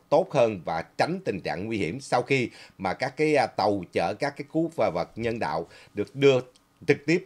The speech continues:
từ bờ địa, biển Địa Trung Hải vào trong khu vực của cái bờ đê này ở ngay tại giải Gaza. Tuy nhiên thì, à, hiện nay có thể sẽ có một số những cái cuộc tấn công vào bờ đê này.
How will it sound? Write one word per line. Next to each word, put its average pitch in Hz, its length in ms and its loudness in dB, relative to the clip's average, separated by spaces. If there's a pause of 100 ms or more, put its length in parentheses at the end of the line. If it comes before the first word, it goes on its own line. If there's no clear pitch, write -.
từ 107 180 2
bờ 87 200 -2
địa, 90 180 -4
biển 92 280 -4
Địa 95 100 -2
Trung 107 160 -6
Hải 95 220 -4
vào 98 320 -2
trong 113 180 -6
khu 117 100 -12
vực 92 220 -4
của 85 120 -8
cái 131 140 -6
bờ 85 160 -2
đê 98 140 2
này 87 260 -2
ở 92 160 -6
ngay 120 180 0
tại 80 180 -6
giải 78 200 -6
Gaza. 92 360 0 (340)
Tuy 156 100 2
nhiên 156 280 6
thì, 107 140 2
à, 92 200 0 (200)
hiện 117 140 -2
nay 131 160 2
có - 140 -2
thể 107 160 -2
sẽ 113 140 -4
có 127 140 -4
một 135 220 -6
số 143 320 2
những 139 80 -6
cái 143 120 -8
cuộc - 220 -8
tấn 151 160 4
công 120 260 -2
vào 87 100 -2
bờ 78 160 -4
đê 98 120 2
này. 90 220 2